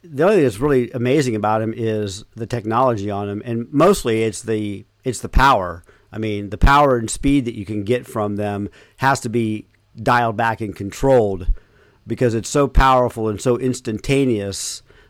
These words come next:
Uh, it can just blow away the, the best internal combustion engine. You think you got some big hot rod,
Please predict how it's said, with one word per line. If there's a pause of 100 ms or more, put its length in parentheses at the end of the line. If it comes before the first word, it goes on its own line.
(100)
Uh,
it
can
just
blow
away (280)
the,
the
best
internal
combustion
engine.
You
think
you
got
some
big
hot
rod,